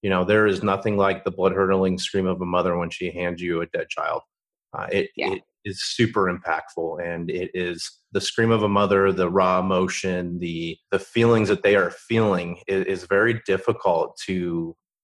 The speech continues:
Speaker 1: emotionally hold. And ha-, have you experienced that in children's, the, the raw emotion of the parents, just the, the difficulties that they go through? Have you experienced some of that?
Speaker 2: Oh, definitely. I mean, I've, I feel like I've actually been pretty fortunate to not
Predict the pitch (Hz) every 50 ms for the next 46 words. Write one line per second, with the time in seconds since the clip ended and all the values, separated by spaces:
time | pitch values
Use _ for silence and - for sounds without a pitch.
0 | _ _ _ _ - 104 101 101 101 104 113 113 113 - - 110 101 98 95 92
1 | 87 85 82 82 82 - _ _ 117 104 95 82 - - 92 90 87 - - _
2 | _ _ _ _ _ - 113 113 - - 123 113 120 131 135 131 131 - - -
3 | 123 123 120 117 117 117 - 110 101 104 104 101 - 101 101 92 95 - 107 104
4 | 104 107 110 107 101 92 101 92 80 85 95 92 98 98 98 98 101 101 98 101
5 | 101 - - 95 92 85 87 - 101 101 98 98 98 92 - - - _ _ _
6 | _ _ _ _ 101 98 - - - 92 85 87 - 98 87 - 104 - - 95
7 | - - 98 95 - 101 92 92 95 92 92 87 - 95 95 92 90 - 104 95
8 | 92 92 92 90 90 - _ 95 104 101 101 104 104 - - - - 107 104 98
9 | 92 - 113 98 90 85 90 85 87 92 98 - - - _ _ - 214 202 190
10 | 185 165 - - 147 - 160 143 98 127 151 139 - 180 185 190 190 185 175 170
11 | - - 170 175 175 175 175 180 170 160 - - - _ - 196 190 - 226 214
12 | 190 180 165 165 156 156 156 156 - - - 180 170 160 165 160 143 147 143 -
13 | _ _ _ - - - 277 269 - - - 175 165 165 - 165 143 147 147 -
14 | - - 175 151 156 156 160 160 165 - - -